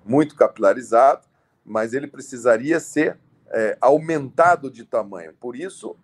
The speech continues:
a primeira razão desse distanciamento social foi quebrar a velocidade de transmissão para dar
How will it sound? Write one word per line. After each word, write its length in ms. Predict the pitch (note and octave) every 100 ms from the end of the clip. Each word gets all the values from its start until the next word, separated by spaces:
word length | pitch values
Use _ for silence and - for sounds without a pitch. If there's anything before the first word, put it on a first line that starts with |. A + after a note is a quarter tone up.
| _ _
a 80 | -
primeira 540 | - C3 B2 E3+ A#3 F3
razão 540 | C#3 A#2 - G#2+ G2+
desse 500 | G2 C#3+ D3 - D2+ C#2+
distanciamento 720 | - - G2 F#2+ F2+ F#2+ F2+
social 540 | - D#2+ - A#2 - _ _
foi 300 | _ B2+ A#2+ A#2 _
quebrar 560 | E3 A2+ - B2+ F3 A3
a 60 |
velocidade 1120 | C3+ C3 A#2+ B2 - A2 - - B2+ E3 G#2+
de 160 | G#2 G#2
transmissão 720 | - A2+ F#2 E2+ - D3 F3 _ _ _ _
para 240 | - C3 B2+
dar 340 | A2 D#3+ -